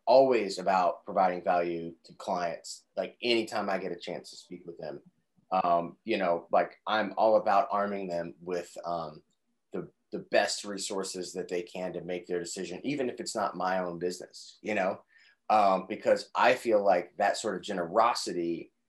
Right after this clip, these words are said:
is what, you know, gives people the, you know, the ability to make the best decision for them. And even if I'm not the best decision for them,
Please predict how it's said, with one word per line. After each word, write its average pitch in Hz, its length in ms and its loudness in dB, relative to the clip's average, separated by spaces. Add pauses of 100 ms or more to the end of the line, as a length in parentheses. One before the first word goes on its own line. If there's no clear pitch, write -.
(160)
is 92 380 -4
what, 92 460 0 (720)
you - 160 -20
know, 85 140 -12
gives 104 320 -4
people 90 760 -4
the, 82 440 -4 (340)
you 98 100 -14
know, 78 260 -8
the 95 80 -6
ability 92 380 -4
to 87 80 -6
make 85 200 -8
the 82 80 -14
best - 320 -2
decision 87 440 -8
for 82 120 -16
them. 92 360 -6
And 98 120 -8
even 127 200 0
if 101 120 -4
I'm 127 240 2
not 98 200 0
the 87 60 -10
best - 300 -2
decision 80 440 -10
for - 60 -18
them, 76 280 -12